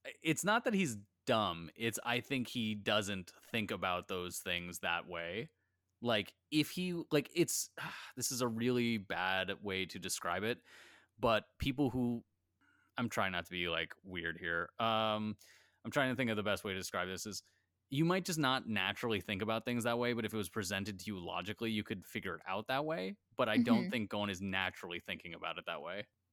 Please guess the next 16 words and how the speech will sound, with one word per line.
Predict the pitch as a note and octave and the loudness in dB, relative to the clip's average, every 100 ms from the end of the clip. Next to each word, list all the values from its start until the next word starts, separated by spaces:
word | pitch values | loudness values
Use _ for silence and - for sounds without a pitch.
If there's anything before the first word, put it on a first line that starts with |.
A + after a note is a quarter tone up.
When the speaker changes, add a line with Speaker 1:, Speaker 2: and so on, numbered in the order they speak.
| - | -12
Speaker 1:
So | - B2 | -6 -2
I | G#2 | -2
think | C3 G2+ | -4 -6
he's | A2+ F#2 | -6 -4
literally | G#2 G2 G2 F2+ | -2 0 0 0
just | F#2 - | -2 -4
saying | - F#2+ F2+ | -2 -2 -2
what | F2+ | -4
he | E2+ | -6
thinks | F#2+ F#2 E2 | -6 -8 -8
is | F2 | -6
<laughs> | - | -6
true. | - A#2 F2+ - - _ _ _ _ _ - - - _ - G3+ | -4 -6 -8 -12 -20 _ _ _ _ _ -16 -16 -18 _ -14 0
Speaker 2:
Oh, | A#3+ A3 A3+ A3 A3 G#3 G3+ | 4 6 6 6 6 6 6
right. | F#3+ F3 - | 4 2 -2
So, | - G#3+ G3 F#3 F3+ | 2 6 8 8 4